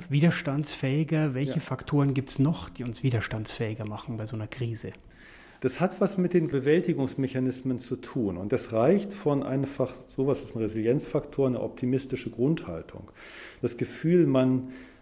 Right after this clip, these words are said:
Speaker 2: kann sein Leben selber gestalten, im Gegensatz zu den Dingen ausgeliefert sein.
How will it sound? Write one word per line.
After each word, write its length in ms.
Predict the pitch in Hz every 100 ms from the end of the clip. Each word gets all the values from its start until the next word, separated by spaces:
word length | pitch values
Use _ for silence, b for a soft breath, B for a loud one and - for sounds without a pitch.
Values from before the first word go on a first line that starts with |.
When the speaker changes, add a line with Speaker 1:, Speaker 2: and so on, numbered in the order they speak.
| B
Speaker 2:
kann 140 | 143 135
sein 120 | 127
Leben 220 | 131 143
selber 300 | 127 127 123
gestalten, 800 | 117 - - 104 131 165 208 208
im 160 | 151 123
Gegensatz 520 | 110 120 113 110 -
zu 120 | -
den 200 | 110 113
Dingen 260 | 117 117 107
ausgeliefert 720 | 113 165 - 120 101 - 82
sein. 320 | - 78 67